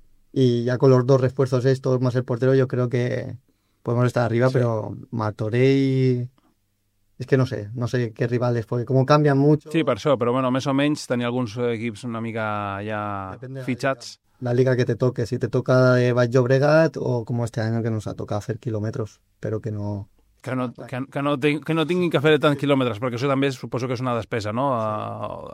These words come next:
Speaker 3: econòmica pel club.
Speaker 1: Sí, sí.
Speaker 3: Una segona catalana que es presenta il·lusionant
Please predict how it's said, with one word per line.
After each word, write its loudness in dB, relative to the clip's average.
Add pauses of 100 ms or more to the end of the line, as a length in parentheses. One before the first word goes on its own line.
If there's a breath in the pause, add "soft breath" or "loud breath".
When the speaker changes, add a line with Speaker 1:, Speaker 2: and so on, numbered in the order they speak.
Speaker 3:
econòmica -2
pel -4
club. -4
Speaker 1:
Sí, -2
sí. -6 (340)
Speaker 3:
Una 0
segona 2
catalana 4
que 0
es -2
presenta 2
il·lusionant 0